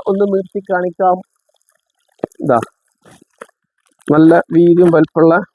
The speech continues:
പാട്ടിയാലയാണ്, നല്ല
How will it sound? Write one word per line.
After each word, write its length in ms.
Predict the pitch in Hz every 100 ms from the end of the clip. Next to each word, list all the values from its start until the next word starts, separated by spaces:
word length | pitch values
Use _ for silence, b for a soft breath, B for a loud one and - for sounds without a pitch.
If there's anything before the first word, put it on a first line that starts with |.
| _ _ _ _ -
പാട്ടിയാലയാണ്, 680 | 147 156 - 165 165 143 147 - _ _ _ _ _ _ _ _ _ _ _ _ 139
നല്ല 220 | 170